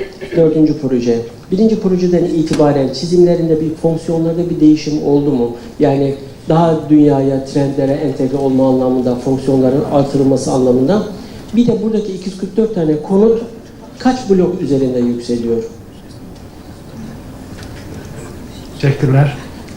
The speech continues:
Speaker 2: Ee, açıkçası, e, biz Dekar'la en başından beri çalıştığımız projelerin tamamında, e, hep ortak olan şey fonksiyon. Yani önce fonksiyon. Neden?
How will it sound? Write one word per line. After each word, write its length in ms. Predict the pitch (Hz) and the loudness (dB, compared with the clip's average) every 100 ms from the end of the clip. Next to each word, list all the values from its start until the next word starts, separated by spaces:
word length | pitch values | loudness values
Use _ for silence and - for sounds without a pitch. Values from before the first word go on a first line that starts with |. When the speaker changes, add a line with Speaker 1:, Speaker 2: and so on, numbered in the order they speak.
| - | -2
Speaker 2:
Ee, 420 | 147 151 151 156 156 156 - | 2 4 4 4 2 -2 -4
açıkçası, 680 | 170 - - 180 151 180 175 175 - - - | -4 -4 -2 0 0 2 0 -2 -10 -16 -10
e, 160 | 151 139 139 143 165 202 196 175 139 | -6 -4 -4 -4 -6 -10 -10 -10 -6
biz 260 | 135 135 - | -6 -6 -2
Dekar'la 640 | 139 139 165 151 143 151 - - - - - - | -2 0 2 2 2 0 -6 -14 -16 -16 -8 0
en 180 | 160 151 | 2 4
başından 520 | 135 147 127 135 127 | 2 0 -2 -2 -2
beri 280 | 117 107 120 - | -4 -4 -6 -6
çalıştığımız 500 | - 139 120 127 123 | -4 -4 -2 -4 -2
projelerin 520 | - 139 131 127 127 135 | 0 0 -2 -4 -6 -6
tamamında, 640 | 156 143 123 120 120 139 208 - - - - - | -4 -2 -2 -4 -6 -6 -8 -14 -20 -20 -20 -8
e, 380 | 156 139 143 143 147 147 110 - - - | -2 2 2 2 0 -4 -6 -10 -12 -14
hep 380 | - 240 - 202 | -2 0 2 0
ortak 440 | 180 185 180 175 | 0 0 -4 0
olan 260 | 165 156 151 | 0 2 0
şey 280 | - 165 | -2 -2
fonksiyon. 760 | 170 - 151 147 - 156 135 110 110 139 | -2 -2 -2 -2 -2 2 2 2 -2 -2
Yani 220 | 135 131 | 0 2
önce 320 | 170 185 156 | 2 2 0
fonksiyon. 640 | 92 131 113 - 139 120 113 - 170 | 0 -2 -4 -6 -4 -4 -6 -8 -4
Neden? 300 | 160 151 156 | 0 0 0